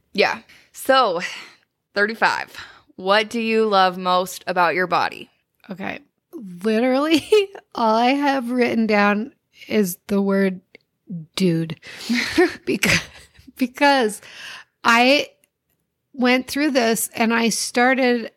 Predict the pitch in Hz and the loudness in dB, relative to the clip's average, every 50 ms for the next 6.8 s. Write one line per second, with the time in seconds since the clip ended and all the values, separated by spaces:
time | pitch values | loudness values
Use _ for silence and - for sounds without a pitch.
0 | _ - - 214 214 - - 214 202 196 196 185 190 - _ _ _ _ _ _ | _ -4 -2 0 0 0 -2 -2 0 0 0 -2 -4 -8 _ _ _ _ _ _
1 | _ - - 269 254 269 - - - - 240 233 233 240 254 247 - - - 240 | _ -6 -2 -2 -2 -2 -4 -6 -4 -2 0 0 0 0 -2 -2 -4 -6 -4 0
2 | 247 254 240 185 180 - - - - - - - _ - 254 247 240 - - _ | 2 2 2 2 0 -4 -8 -12 -18 -18 -20 -12 _ 0 0 0 0 0 -4 _
3 | _ - 226 220 220 233 214 202 202 208 226 247 240 240 220 214 - - 254 262 | _ -6 -4 0 0 0 0 0 0 0 2 2 2 2 -2 -4 -4 0 2 4
4 | 277 285 262 - 254 311 302 294 285 277 - - - 262 254 254 262 262 262 254 | 4 2 2 0 0 2 2 2 2 0 -2 0 2 2 4 4 4 2 2 2
5 | 254 262 254 202 262 233 240 233 - - - 254 240 214 - - - 226 208 - | 2 2 0 0 0 2 2 2 0 -2 -2 -2 -2 -2 -4 -6 -4 -4 -2 -2
6 | - 220 214 214 214 214 208 - - - 214 214 202 - - | -2 0 0 2 2 0 -2 -4 -6 -6 -4 -4 -4 -4 -4